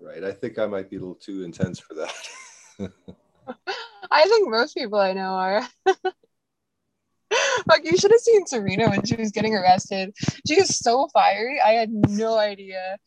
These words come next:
Speaker 2: And she, no, she didn't even get, end up getting arrested. But it was just her looking at this cop being like, "Don't fucking touch me! Get your fucking hands off of me." And she's just there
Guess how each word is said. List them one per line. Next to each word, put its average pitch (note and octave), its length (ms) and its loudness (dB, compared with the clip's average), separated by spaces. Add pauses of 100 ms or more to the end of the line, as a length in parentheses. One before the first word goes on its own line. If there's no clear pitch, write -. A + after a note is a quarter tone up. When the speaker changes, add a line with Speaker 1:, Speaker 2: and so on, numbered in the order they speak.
(260)
Speaker 2:
And C4+ 120 0
she, - 120 -2
no, D4 80 2
she D4+ 160 0
didn't D4+ 160 -4
even B3 280 -4
get, A3 320 4
end A3+ 160 0
up G#3+ 60 -4
getting G#3 200 0
arrested. G3 480 -6 (200)
But D#3 140 4
it C4 40 0
was D4+ 240 0
just - 280 -8
her C4 200 6
looking B3 300 -6
at A#3 60 -4
this A#3 160 -6
cop G#3 280 0
being B3 100 -8
like, A3 220 -2
"Don't G4 180 4 (100)
fucking C#4 300 -2
touch - 300 -2
me! F#3 280 -14 (260)
Get F4+ 120 2
your D5+ 140 6 (160)
fucking A#3 340 0
hands G3 420 -4
off D5 240 6
of D4 80 -6
me." G#3 200 0
And C4+ 120 -2
she's - 180 -4
just A4+ 200 -2
there A#3+ 320 6